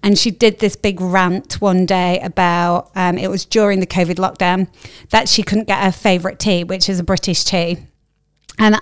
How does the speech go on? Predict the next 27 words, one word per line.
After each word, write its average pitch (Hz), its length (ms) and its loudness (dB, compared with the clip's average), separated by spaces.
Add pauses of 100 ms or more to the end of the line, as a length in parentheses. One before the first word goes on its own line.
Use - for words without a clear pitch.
(100)
I 214 540 4 (280)
just - 180 -2
happened 208 300 4
a - 20 0
few 226 200 0
days 196 220 4
later 196 280 2
to 190 140 0
be 180 160 2
in 185 120 2
the 180 40 0
supermarket, 185 760 2
and 196 120 0
they 190 120 2
had 180 360 2 (380)
an 170 100 -2
influx - 540 0
of 170 80 -8
this - 160 -4
tea. 175 340 2
So 190 200 -2
I 180 160 2
thought, 180 200 0
"I'll 214 140 2
get 392 260 2
her 185 140 4
one 175 380 4